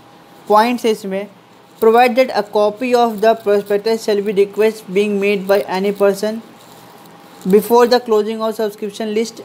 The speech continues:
and the offer of furnished to him। सेक्शन थर्टी थ्री क्लॉज थ्री क्या बोलता है कि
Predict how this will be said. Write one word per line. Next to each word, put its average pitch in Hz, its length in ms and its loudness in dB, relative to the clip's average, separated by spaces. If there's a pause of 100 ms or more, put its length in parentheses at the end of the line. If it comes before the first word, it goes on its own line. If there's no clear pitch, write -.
(120)
and 196 280 2
the 208 80 4 (180)
offer 196 260 2 (180)
of 208 160 -2
furnished 196 380 -2
to 196 160 2
him। 151 160 -6 (680)
सेक्शन 226 360 0
थर्टी 220 180 2
थ्री 247 180 -2
क्लॉज 226 320 0
थ्री 240 120 -4
क्या 233 200 2
बोलता 202 360 0
है 202 80 0
कि 202 140 -10